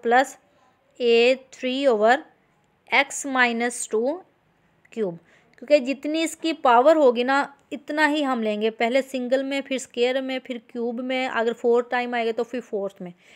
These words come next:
ठीक है। रिपीटेड हो रहा है तो इस तरह से हम लेंगे। ये आप लोगों को लेना आता है, पार्शियल फ्रैक्शन किस तरह से है, हम just उसकी पीपीएससी के according चल रहे हैं।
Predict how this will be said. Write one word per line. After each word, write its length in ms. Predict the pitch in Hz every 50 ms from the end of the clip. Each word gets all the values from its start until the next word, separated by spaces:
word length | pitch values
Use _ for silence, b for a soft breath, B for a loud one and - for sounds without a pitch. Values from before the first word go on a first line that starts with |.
| b b b
ठीक 140 | - 240 240
है। 100 | 233 214
रिपीटेड 480 | 214 214 - 262 262 269 262 294 262 285
हो 140 | 247 220
रहा 80 | 214 220
है 60 | 226
तो 120 | 226 254 240
इस 160 | 233 233 -
तरह 160 | 233 240 233
से 140 | 226 240 226
हम 280 | 208 214 226 269 285 262
लेंगे। 340 | 220 208 202 190 180 175 180 b b b b b b b b b _
ये 100 | 240 254
आप 180 | 254 240 233 240
लोगों 140 | 247 254 262
को 120 | 262 277
लेना 300 | 254 240 226 226 247 247
आता 180 | 220 - - 254
है, 100 | 269 262
पार्शियल 360 | 262 233 220 214 - 247 254
फ्रैक्शन 400 | 247 233 220 208 - 247 240 233
किस 180 | 226 233 226 -
तरह 220 | 240 233 226 226
से 160 | 220 226 247 233
है, 120 | 233 233
हम 260 | 220 233 233 233 233
just 400 | 226 226 226 226 226 - 262 277 277 b b b b b b b
उसकी 240 | 226 220 - - 247
पीपीएससी 560 | 220 247 226 - 269 277 277 262 269 285 254
के 120 | 233 254 233
according 460 | 220 214 208 208 202 190 196 208 202
चल 220 | 208 202 190 190
रहे 160 | 196 202 208
हैं। 180 | 208 214 220